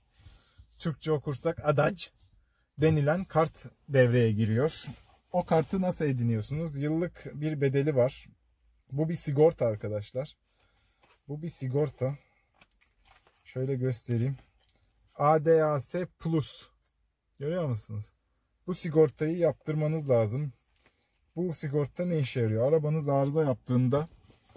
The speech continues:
arabanızı evinize kadar geri çekiyor. İsterseniz tamirciye çekiyor. Tamirci diyor ki, "İşte bu, bu arıza sıkıntılı, büyük bir arıza. İşte ben bunu beş günde, on günde yaparım." derse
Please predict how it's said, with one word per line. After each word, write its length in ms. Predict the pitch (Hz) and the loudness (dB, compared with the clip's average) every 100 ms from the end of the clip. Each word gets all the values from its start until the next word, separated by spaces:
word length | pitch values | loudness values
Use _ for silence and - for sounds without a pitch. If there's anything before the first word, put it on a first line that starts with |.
| - - - _ _ _ _ | -20 -20 -20 _ _ _ _
arabanızı 640 | 143 160 151 147 143 151 - | 2 4 6 4 2 -2 -4
evinize 460 | 151 135 147 143 160 | -2 0 -2 -2 -4
kadar 280 | 139 131 151 | -2 -2 -2
geri 300 | 135 135 131 | 0 -2 -2
çekiyor. 420 | 127 110 107 107 107 - - _ _ _ _ _ _ | -6 -8 -6 -8 -8 -14 -20 _ _ _ _ _ _
İsterseniz 640 | 151 - 165 156 143 165 - | -8 -2 0 0 0 -2 -2
tamirciye 540 | 147 143 143 127 147 | 0 0 2 0 -2
çekiyor. 440 | 139 123 - 107 123 | -2 -4 -4 -6 -4
Tamirci 560 | 135 139 143 139 143 | -2 -2 -2 -4 -4
diyor 180 | 165 175 | -4 -6
ki, 220 | - 165 - _ _ _ _ | -6 -8 -10 _ _ _ _
"İşte 360 | - - - 156 | -14 -10 -6 -2
bu, 320 | 147 151 156 - - - | 4 4 4 0 -18 -6
bu 260 | 156 156 | 2 6
arıza 440 | 147 139 131 147 156 - | 6 4 4 2 2 -4
sıkıntılı, 720 | 135 - 127 175 143 143 151 135 | -12 -12 -8 -8 -6 -6 -6 -4
büyük 280 | 151 147 | -6 -6
bir 80 | 135 | -2
arıza. 540 | 120 113 110 117 147 151 _ _ _ _ | 0 0 -2 -4 -6 -8 _ _ _ _
İşte 320 | - - 139 | -12 -6 -2
ben 240 | 151 151 135 | 0 2 2
bunu 440 | 143 156 156 147 _ | 0 0 -4 -8 _
beş 320 | - 147 147 - | -4 -2 -2 -2
günde, 280 | 131 131 | 0 0
on 240 | 139 147 143 | 0 0 2
günde 260 | 131 127 | 2 2
yaparım." 440 | 139 117 120 117 123 | 2 2 0 0 0
derse 460 | 151 117 - 156 | 0 -2 -4 -4